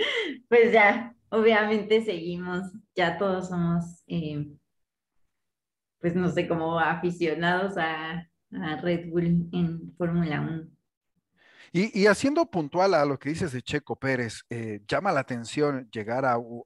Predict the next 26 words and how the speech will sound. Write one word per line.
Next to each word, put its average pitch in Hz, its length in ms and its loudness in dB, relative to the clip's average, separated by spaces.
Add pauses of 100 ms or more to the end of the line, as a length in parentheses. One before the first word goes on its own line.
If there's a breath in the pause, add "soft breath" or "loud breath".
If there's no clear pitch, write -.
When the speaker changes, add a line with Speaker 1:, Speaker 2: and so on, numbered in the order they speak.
Speaker 2:
a 107 200 -8
una 123 580 -6
escudería 113 680 -6
que 82 200 -14 (160)
es 104 120 -16
completamente 104 760 -12
nueva 104 320 -6 (580 loud breath)
y 143 540 0 (280)
posicionarse 127 760 -4
como 110 340 -10
uno 131 220 -6
de 113 80 -6
los 104 180 -10
mejores 120 460 -4
pilotos 113 520 -10
que, 87 380 -16 (160)
que 104 80 -14
por 104 160 -14
lo 110 60 -10
menos 139 200 -6
México 127 400 -6
ha 117 60 -2
tenido. 113 460 -10 (400 loud breath)
En 151 140 2
este 220 200 -4
sentido 214 640 2